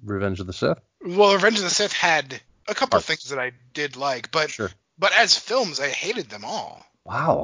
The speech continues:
Speaker 1: Okay. Ah,
Speaker 2: Yeah.
Speaker 1: all right. We're gonna have to come back to this. Okay.
Speaker 2: I, I did not, I didn't, I didn't think I was, like, standing on shaky ground.
Speaker 1: No, no, no, no. I,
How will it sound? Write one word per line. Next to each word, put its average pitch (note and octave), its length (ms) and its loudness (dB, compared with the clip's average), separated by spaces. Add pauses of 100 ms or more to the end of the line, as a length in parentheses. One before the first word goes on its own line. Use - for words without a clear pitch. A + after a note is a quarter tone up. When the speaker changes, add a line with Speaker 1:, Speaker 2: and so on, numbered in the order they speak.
Speaker 1:
Okay. C#3+ 360 -2
Ah, F#2 240 4
Speaker 2:
Yeah. A2+ 100 6
Speaker 1:
all D#2+ 100 4
right. D2+ 120 -10
We're B2+ 100 -2
gonna F2+ 120 -2
have F#2+ 100 -8
to - 60 -20
come D#2+ 120 -8
back F2+ 200 -4
to E2+ 40 -8
this. F2 280 -6
Okay. A2 360 2
Speaker 2:
I, A3+ 260 4
I G#3 80 0
did G#3+ 200 -4
not, G#3+ 180 2
I A#3+ 120 4
didn't, C4+ 280 -2
I C4 80 -2
didn't D4 200 -4
think F3+ 140 -4
I D#3 80 0
was, D#3 360 -6
like, C#3 160 -4
standing E3+ 340 -2
on C3+ 320 -8
shaky D#3 300 -6
ground. B2 600 -8
Speaker 1:
No, G3+ 140 10
no, B3 80 12
no, A3+ 180 8
no. D#3+ 220 6
I, C3+ 180 6